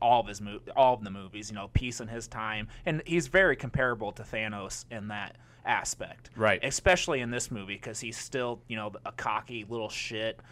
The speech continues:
Speaker 2: Yeah.
Speaker 1: Um, he doesn't have any regard for his actions, for
Speaker 2: Yeah.
Speaker 1: anybody. He just kinda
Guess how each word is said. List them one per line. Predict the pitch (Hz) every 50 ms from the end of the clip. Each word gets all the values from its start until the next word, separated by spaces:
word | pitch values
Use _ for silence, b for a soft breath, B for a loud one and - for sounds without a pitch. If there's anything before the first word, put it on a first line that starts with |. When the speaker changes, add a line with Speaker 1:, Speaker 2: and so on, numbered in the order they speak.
| B
Speaker 2:
Yeah. | 110 110 107 98
Speaker 1:
Um, | 87 104 101 95 90
he | 98 117 104
doesn't | - 113 113 110 110 110 104 -
have | 117 110 104
any | 110 107 107
regard | 104 104 101 95 98 104 104 107 107 107 107 104 101
for | - - 113 101 95 95
his | 113 107 101 92 92 - - - 143
actions, | 131 123 131 - - - 135 120 113 117 117
for | - - 117
Speaker 2:
Yeah. | 113 101
Speaker 1:
anybody. | 117 117 104 113 110 113 107
He | 110 107
just | 95 104 -
kinda | - 117 107